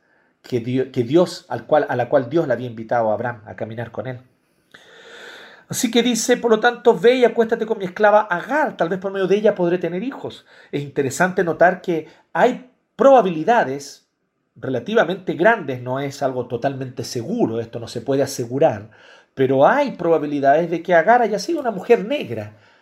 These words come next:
por el hecho de ser una esclava egipcia, o sea, del norte de África. Eh,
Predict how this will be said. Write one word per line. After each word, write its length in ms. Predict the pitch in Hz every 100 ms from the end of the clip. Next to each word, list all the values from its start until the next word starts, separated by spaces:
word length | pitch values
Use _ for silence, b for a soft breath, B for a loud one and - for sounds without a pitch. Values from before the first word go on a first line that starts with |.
| b
por 140 | 131
el 80 | 135
hecho 200 | 143 190
de 60 | 160
ser 180 | - 165
una 100 | 170
esclava 420 | - 143 135 147
egipcia, 560 | 143 - - - - 113
o 40 |
sea, 160 | - 147
del 140 | 143
norte 340 | 165 165 175
de 140 | 151 175
África. 560 | 196 - 113 - - _ _ _ _ _ _ _ _ _ _ - B B B B -
Eh, 520 | 131 123 117 113